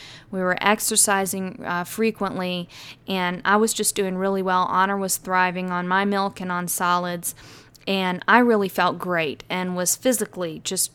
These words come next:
really well nourished. I was doing really well. I'd gotten over all the depression, 'cause depression can keep you from eating well. And, and then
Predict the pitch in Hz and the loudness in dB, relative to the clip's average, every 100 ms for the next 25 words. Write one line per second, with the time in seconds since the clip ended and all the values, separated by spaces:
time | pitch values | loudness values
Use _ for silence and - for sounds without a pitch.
0 | - 220 214 254 254 214 190 180 175 151 | -4 -2 4 6 6 4 2 2 0 -4
1 | 139 - - 190 196 196 208 202 196 190 | -4 -6 0 2 2 0 0 0 -2 -2
2 | 185 170 156 160 190 185 190 190 180 - | 0 0 -2 -4 0 0 0 -2 0 2
3 | 214 220 220 214 208 196 - 202 214 - | 4 2 -2 -4 -2 -2 -2 -4 -6 -4
4 | 226 262 277 247 233 220 - 254 202 - | -4 -2 -2 0 -2 -4 -6 -6 -6 -6
5 | 180 175 - - - - 349 262 190 175 | -8 -10 -16 -20 -14 -2 0 2 2 0
6 | 165 170 - - - - - - 214 202 | 0 -2 -10 -20 -20 -20 -10 0 2 2
7 | 196 202 - - - _ - 214 214 214 | 0 -4 -10 -20 -20 _ 0 4 6 8
8 | 214 214 214 | 6 6 2